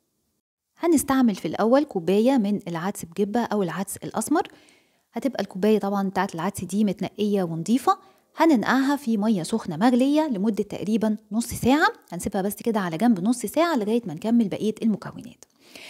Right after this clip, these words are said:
ممكن برضو إن إحنا لو مش عايزين نستعمل العدس، ممكن نحط بداله أي نوع تاني من أنواع البقوليات، زي مثلا الحمص بس يبقى مسلوق، آه، بسلة مسلوقة، فاصوليا بيضة مسلوقة، لوبيا مسلوقة، أي حاجة من أنواع البقوليات، لأنها معروفة طبعا إن هي مغذية جدا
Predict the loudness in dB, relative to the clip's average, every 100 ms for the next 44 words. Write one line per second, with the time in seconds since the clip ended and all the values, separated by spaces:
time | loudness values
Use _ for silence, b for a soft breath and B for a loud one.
0 | B B B 2 4 4 4 2 0 0
1 | -2 -4 -4 0 0 0 2 4 4 2
2 | 0 0 0 -2 -2 -2 -12 b -2 0
3 | 0 0 0 0 0 4 6 4 2 2
4 | 2 0 2 2 0 -2 0 0 0 -2
5 | -4 -6 0 4 4 2 0 0 0 -2
6 | 0 -2 -4 -2 2 2 0 -4 -4 -4
7 | -4 -6 -2 2 2 B B B B 0
8 | 0 2 4 4 -2 -6 -2 0 2 0
9 | -2 -2 0 0 2 2 2 0 0 2
10 | 4 4 2 -2 -4 -4 -2 -2 0 0
11 | 2 2 2 2 0 0 2 2 -2 -2
12 | 4 4 2 -4 -4 -4 -4 -4 -2 0
13 | 2 0 -2 0 0 0 2 4 4 2
14 | 2 0